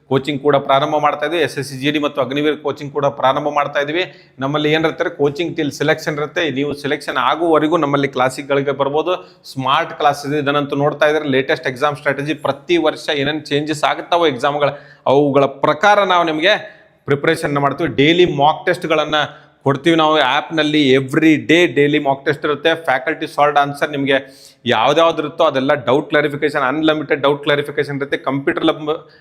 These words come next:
ಲ್ಯಾಬ್ ನೀವು ಎಕ್ಸಾಮ್ಗಳನ್ನ ಈ ಎಕ್ಸಾಮ್‌ನಲ್ಲಿ, ಎಕ್ಸಾಮ್ ಸೆಂಟರ್‌ನಲ್ಲಿ ಹೇಗಿರುತ್ತೋ ಅದೇ ರೀತಿಯಾದಂಥ ಎಕ್ಸಾಮ್ ಸೆಂಟರ್‌ನ ಇಲ್ಲಿ ಕ್ರಿಯೇಟ್ ಮಾಡಿದ್ದೀವಿ, ಅಲ್ಲಿ ಪ್ರಾಕ್ಟೀಸ್ ಮಾಡ್ಬೋದು. ಲೈಬ್ರರಿ ಫೆಸಿಲಿಟಿ ಇರುತ್ತೆ, ನಿಮಗೆ ಎಷ್ಟು ಬೇಕೋ ಅಷ್ಟು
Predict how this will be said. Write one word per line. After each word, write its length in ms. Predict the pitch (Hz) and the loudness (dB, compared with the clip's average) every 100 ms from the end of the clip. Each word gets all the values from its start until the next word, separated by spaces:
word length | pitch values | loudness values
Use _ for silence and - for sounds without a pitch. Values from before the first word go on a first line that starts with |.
| _ 117 | _ 0
ಲ್ಯಾಬ್ 380 | 127 156 143 - - - 123 | 2 2 0 -6 -16 -12 -2
ನೀವು 200 | 143 151 | 2 4
ಎಕ್ಸಾಮ್ಗಳನ್ನ 720 | 127 113 175 185 170 165 170 | 2 2 2 2 2 2 2
ಈ 340 | 175 147 156 - | 0 -2 -6 -6
ಎಕ್ಸಾಮ್‌ನಲ್ಲಿ, 800 | 147 117 147 180 175 165 170 180 | -6 0 0 2 0 0 4 4
ಎಕ್ಸಾಮ್ 480 | 180 135 123 170 175 | 4 0 0 0 0
ಸೆಂಟರ್‌ನಲ್ಲಿ 580 | 151 156 - 180 175 156 | -4 -4 -2 0 2 2
ಹೇಗಿರುತ್ತೋ 340 | 151 165 170 | 0 2 2
ಅದೇ 300 | 120 143 190 | 2 4 4
ರೀತಿಯಾದಂಥ 680 | 170 165 165 156 151 151 165 | 4 2 2 0 2 2 2
ಎಕ್ಸಾಮ್ 420 | 135 113 160 170 | 2 2 0 0
ಸೆಂಟರ್‌ನ 380 | 151 135 147 147 | -6 -6 -6 -2
ಇಲ್ಲಿ 380 | 135 214 247 240 | 2 4 4 2
ಕ್ರಿಯೇಟ್ 380 | 175 170 165 | 2 2 2
ಮಾಡಿದ್ದೀವಿ, 440 | 139 131 147 190 - - _ 123 | -2 -2 -2 -4 -6 -20 _ -2
ಅಲ್ಲಿ 220 | 196 208 | 0 0
ಪ್ರಾಕ್ಟೀಸ್ 480 | 170 139 156 143 139 | 0 -2 -4 -6 -4
ಮಾಡ್ಬೋದು. 640 | 131 131 170 185 - _ 120 | -2 0 0 -2 -6 _ -2
ಲೈಬ್ರರಿ 380 | 123 156 196 214 | 0 2 2 0
ಫೆಸಿಲಿಟಿ 400 | 185 220 196 220 | 0 -2 -2 -2
ಇರುತ್ತೆ, 340 | 156 - 190 | -6 -4 -4
ನಿಮಗೆ 340 | 185 151 156 | -2 0 0
ಎಷ್ಟು 240 | 151 151 190 | 0 -2 0
ಬೇಕೋ 260 | 190 185 | 2 4
ಅಷ್ಟು 600 | 151 147 233 226 135 - | 0 2 2 2 0 -14